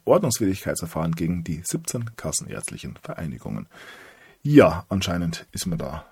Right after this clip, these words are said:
ähm, s-, säumig in gewissen Dingen. So, und nun harter Cut. Wir blicken auf, äh, den Ukraine-Krieg.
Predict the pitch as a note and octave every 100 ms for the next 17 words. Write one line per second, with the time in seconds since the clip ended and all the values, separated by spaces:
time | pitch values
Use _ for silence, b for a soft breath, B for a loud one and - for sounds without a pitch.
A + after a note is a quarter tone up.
0 | - - F#2 _ _ - - - - _
1 | _ _ - E2+ C#2 - - _ _ -
2 | E2 D2 - E2 - - _ _ _ _
3 | - _ _ _ - D2+ - _ _ _
4 | G2 G#2+ C3+ A2+ B B B - A2 A2
5 | A2+ G#2 - A2+ F2 - - D#2 F#2 -
6 | _ D#2+ F2 E2+ - - D#2 D2+ D#2 D2+
7 | - E2+ - - F2 E2 D#2+ D2+